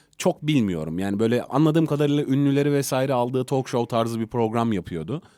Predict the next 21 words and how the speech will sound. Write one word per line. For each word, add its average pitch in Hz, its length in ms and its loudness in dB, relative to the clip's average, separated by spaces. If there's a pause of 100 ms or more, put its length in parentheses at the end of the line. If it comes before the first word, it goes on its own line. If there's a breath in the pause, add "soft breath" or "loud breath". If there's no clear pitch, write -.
(160 soft breath)
Bir 107 100 0
iki 110 180 -4
denk 107 220 -2
geldiğimi 107 360 0
hatırlıyorum 87 540 -4
Armağan 90 320 -4
Çağlayan'ın. 90 560 -6 (320 soft breath)
Hayırlısı 359 520 6
olsun. 101 340 0 (200)
Umarım 190 340 2
bir 180 60 4
an 139 120 2
evvel, 98 400 0
e, 107 220 0
sağlığına 98 460 0
kavuşur 143 360 -4
kendisi. - 400 -14 (260)
Nelerimiz 135 520 4
var? 101 240 -4 (480 soft breath)
E, 104 300 2
kızı 175 360 4